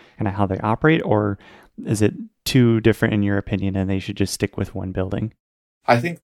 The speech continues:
Speaker 2: the business of buying lots of them is much different and they should stick to their core business. But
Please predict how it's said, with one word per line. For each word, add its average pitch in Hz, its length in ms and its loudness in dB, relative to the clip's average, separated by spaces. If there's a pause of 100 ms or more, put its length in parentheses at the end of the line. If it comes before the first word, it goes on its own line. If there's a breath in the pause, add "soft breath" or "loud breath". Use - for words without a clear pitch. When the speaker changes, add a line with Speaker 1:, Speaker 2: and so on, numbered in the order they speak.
Speaker 2:
the 101 140 0
business 120 600 4
of 95 120 -2
buying 104 320 2
lots 92 320 0
of 113 100 0
them 113 220 0
is 95 220 -4
much 95 320 -4
different 117 460 -2
and 95 80 -4
they 90 80 -2
should 85 240 -6
stick - 320 -2
to 101 100 -6
their 90 180 -4
core 92 280 -6
business. 98 600 -2
But 95 500 -2